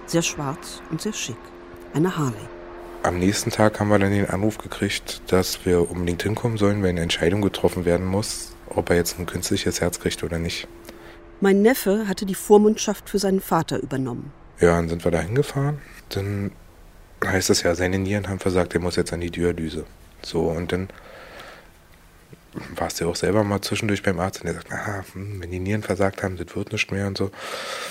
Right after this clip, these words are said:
Speaker 2: Dann bist du halt immer in diesem Zwiespalt und denkst dir irgendwann so, „Man kann das nicht einfach vorbei sein?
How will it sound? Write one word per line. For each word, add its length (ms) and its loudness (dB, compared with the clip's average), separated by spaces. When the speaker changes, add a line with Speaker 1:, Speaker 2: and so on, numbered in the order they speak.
Speaker 2:
Dann 100 2
bist 200 4
du 60 10
halt 160 8
immer 180 8
in 100 6
diesem 280 2
Zwiespalt 580 4
und 100 2
denkst 180 4
dir 120 0
irgendwann 260 2
so, 60 0
„Man 200 -2
kann 200 -6
das 100 -4
nicht 140 -4
einfach 200 -4
vorbei 380 -2
sein? 280 -4